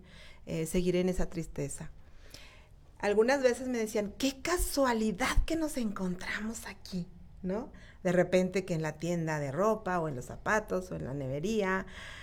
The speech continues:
hasta en una funeraria, en esos momentos que, pues, tristes, eh, en un restaurante, ¿no?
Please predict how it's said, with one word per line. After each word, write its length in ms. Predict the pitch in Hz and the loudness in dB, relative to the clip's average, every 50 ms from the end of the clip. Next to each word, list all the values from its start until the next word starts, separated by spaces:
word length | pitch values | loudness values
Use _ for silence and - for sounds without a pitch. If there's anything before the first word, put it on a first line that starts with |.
| - - - - | -14 -16 -14 -6
hasta 520 | - - 165 165 165 170 - - - 156 151 | 0 2 2 2 2 0 -4 -4 -2 -2 0
en 160 | 160 165 160 | 0 0 0
una 180 | 175 190 190 180 | 2 0 0 -2
funeraria, 720 | 180 - 147 147 147 147 160 220 254 208 175 175 185 214 240 | -2 -4 -4 -4 -2 0 0 0 2 2 2 2 0 -2 -4
en 200 | 269 190 180 175 | -4 0 0 0
esos 200 | 170 175 196 202 | 0 0 0 0
momentos 680 | 202 190 175 170 170 170 170 - - 190 185 180 - - | 0 0 0 0 -2 -4 -4 -4 -2 -2 -2 -4 -6 -10
que, 440 | - - 160 151 143 - - - - - - - - - | -10 -8 -6 -6 -6 -8 -10 -14 -16 -16 -18 -18 -16 -10
pues, 160 | - 170 - - | -10 -10 -4 0
tristes, 680 | - 220 254 233 - - - 190 190 214 240 - - - - - - - - - - - - | 2 2 2 2 0 0 0 2 2 2 0 -4 -8 -14 -16 -16 -14 -14 -14 -14 -14 -12 -6
eh, 160 | - 151 151 - | -2 -2 -2 0
en 140 | - 170 180 | 2 2 2
un 120 | 190 202 | 4 4
restaurante, 760 | 196 180 180 185 - 160 143 135 147 180 208 233 226 196 185 180 | 2 2 0 -2 -4 -6 -4 -2 -2 0 0 2 2 2 2 0
¿no? 220 | 175 190 233 254 | 0 -2 -4 -6